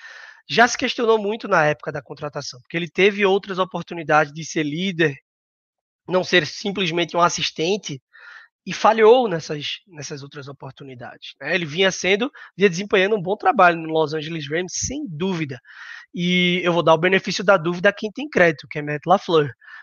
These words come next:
Mas a culpa de um começo de temporada totalmente desorganizado, psicologicamente, tecnicamente e taticamente, tem que ser do Matt LaFleur pra distribuir com o quarterback dele,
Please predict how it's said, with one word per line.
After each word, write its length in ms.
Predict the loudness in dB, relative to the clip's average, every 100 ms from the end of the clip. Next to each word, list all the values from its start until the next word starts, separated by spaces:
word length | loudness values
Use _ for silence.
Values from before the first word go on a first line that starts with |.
| _
Mas 340 | 4 4 2 -8 _ _ -2
a 100 | -2
culpa 640 | _ -6 -4 -2 4 4 2 _ -6
de 100 | -6
um 60 |
começo 380 | -2 -2 0 -2
de 80 | -8
temporada 540 | -10 -4 -2 -2 -6 -16 _ _ 0
totalmente 640 | 2 2 2 2 0 -2
desorganizado, 800 | -2 0 2 -2 -2 -2 -2 -4
psicologicamente, 1000 | -12 -6 4 6 6 2 -2 -4 -16 _ _ 4
tecnicamente 800 | 4 4 -4 -2 -2 -2 -10 -18
e 120 | -14 -14 0
taticamente, 760 | 2 2 0 -4 -2 -6 -6 -20 -20 _ _ _ 0
tem 180 | 2 2
que 140 | 0
ser 180 | 0 0
do 120 | 0
Matt 200 | 2 2
LaFleur 380 | 4 2 4 0
pra 140 | 4 0
distribuir 600 | 0 -6 -4 -2 -2 -4
com 100 | -8
o 60 | -6
quarterback 600 | -6 -4 -6 -4 -4 2
dele, 300 | 4 4